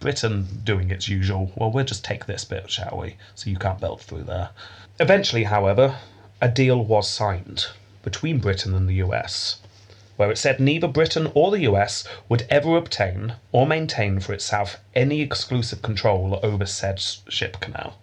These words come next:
that neither would ever occupy, fortify,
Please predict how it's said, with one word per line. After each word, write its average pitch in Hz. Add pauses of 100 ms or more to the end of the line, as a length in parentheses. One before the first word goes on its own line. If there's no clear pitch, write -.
that 120
neither 165
would 120 (100)
ever 165
occupy, 101 (220)
fortify, 117